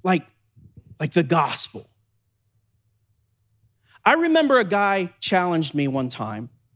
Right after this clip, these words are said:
and he said, "Hey, Ryan, I want you to do this. I want you to go to your house," right? This is when I was very young in the faith. He said, "Put on some worship music, right? And get in a quiet place alone and just start worshiping the Lord." And I started doing this, right? I started doing this night after night.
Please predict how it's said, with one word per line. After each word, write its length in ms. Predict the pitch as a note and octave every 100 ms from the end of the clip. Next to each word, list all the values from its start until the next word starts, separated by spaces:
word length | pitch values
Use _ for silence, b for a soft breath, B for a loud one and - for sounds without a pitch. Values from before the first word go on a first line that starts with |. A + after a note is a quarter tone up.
| _ -
and 80 | D#3+
he 100 | F#3+
said, 220 | - E3
"Hey, 120 | F3
Ryan, 280 | E3 D#3+ B2+
I 40 |
want 220 | C#3 D#3 -
you 80 |
to 40 | C#3
do 120 | C#3
this. 380 | B2 - - -
I 40 | D3+
want 160 | E3+
you 60 | D#3
to 100 | C#3+
go 140 | D3+
to 80 | D#3+
your 80 | G#3
house," 600 | F#3+ C#3 C3+ - - -
right? 220 | C3+ D3+ C3+
This 200 | E3 D#3
is 60 |
when 180 | D3 D3+
I 40 | C#3
was 120 | A#2+
very 440 | A#2+ B2 D#3+ D#3+
young 220 | C#3 C3 B2+
in 80 |
the 60 | A#2+
faith. 340 | - A2 - _ _ _ B B -
He 80 | F#3
said, 240 | G3 E3
"Put 200 | A3 G#3+
on 160 | A#3+ C4
some 240 | D4 C4+
worship 360 | A3 F#3 F#3 D3+
music, 420 | C#3+ C3+ F#3+ - B -
right? 200 | F3 G#3+
And 160 | F3+ F3
get 200 | G3+ B3+
in 140 | G3+
a 60 | F#3
quiet 440 | - E3 F#3 C4+
place 380 | - F#3 F#3 - - _
alone 600 | F3 F#3 G3 E3+ E3 F#3 - _ -
and 100 | D#3
just 180 | E3+ -
start 200 | F3 D#3+
worshiping 400 | D3 C#3+ C#3 D#3
the 100 | D#3
Lord." 300 | F#3+ C#3+ G2+ _ B B
And 100 | E3
I 40 | E3+
started 340 | - G#3+ F#3
doing 220 | B3 A3
this, 220 | C3 -
right? 140 | D#3+ F#3
I 20 |
started 280 | F#3 G#3 F3
doing 140 | G3
this 160 | D#3+ -
night 220 | D3 E3
after 240 | F3 E3+
night. 260 | D3+ C3